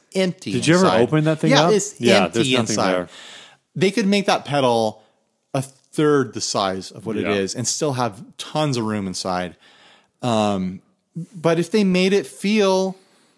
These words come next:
Speaker 1: not even feel, but, like, be smaller and have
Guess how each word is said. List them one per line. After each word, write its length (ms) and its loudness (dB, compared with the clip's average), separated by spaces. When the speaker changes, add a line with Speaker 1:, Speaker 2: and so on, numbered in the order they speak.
Speaker 1:
not 160 2
even 160 0
feel, 320 0
but, 360 2
like, 560 -4
be 160 0
smaller 800 2
and 180 0
have 640 0